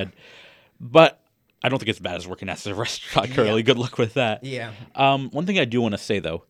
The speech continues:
Speaker 1: uh, cancel Comic-Con. They have not canceled it yet, and I feel
Speaker 2: Wow.
Speaker 1: like they really should.
Speaker 2: Where is it at?
Speaker 1: Uh, San Diego.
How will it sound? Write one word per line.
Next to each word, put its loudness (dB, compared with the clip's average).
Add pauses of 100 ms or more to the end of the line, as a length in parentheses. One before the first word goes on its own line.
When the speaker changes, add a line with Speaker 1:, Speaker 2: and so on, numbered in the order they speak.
Speaker 1:
uh, 2
cancel -4
Comic-Con. -4
They 0
have -4
not 0
canceled -6
it -2
yet, -4
and -6
I -4
feel -6
Speaker 2:
Wow. 0
Speaker 1:
like -6
they -2
really -4
should. -4
Speaker 2:
Where -10
is -8
it -10
at? -10
Speaker 1:
Uh, 0
San -6
Diego. -4